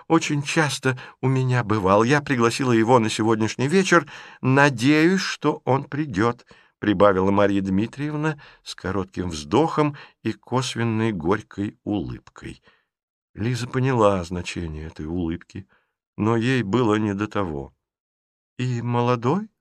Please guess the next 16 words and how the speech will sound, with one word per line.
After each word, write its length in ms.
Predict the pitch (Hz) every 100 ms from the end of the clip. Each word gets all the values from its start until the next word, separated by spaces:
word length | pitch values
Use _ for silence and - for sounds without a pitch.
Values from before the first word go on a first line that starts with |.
| _ _ _ _ _ 117
повторила 440 | - 104 107 101
Варвара 360 | 101 98 101 98
Павловна, 720 | 101 127 143 139 135 135 127 - _ _
слегка 580 | - 98 95 - 110 110
модулируя 800 | 98 90 95 92 107 110 107 110
из 400 | - 101 - -
тона 320 | 95 92 95
в 100 | -
тон. 300 | - 65 - _ _ _ _ _ _ _ _ _ _ -
«Двадцати 500 | 156 226 - 233 220
восьми 380 | 208 190 175 127
лет 400 | 73 71 - _ _ _ _
и 240 | 113 117
самой 360 | - 156 147 143
счастливой 560 | - 120 - 123 113
наружности. 800 | 101 101 90 71 - - - 65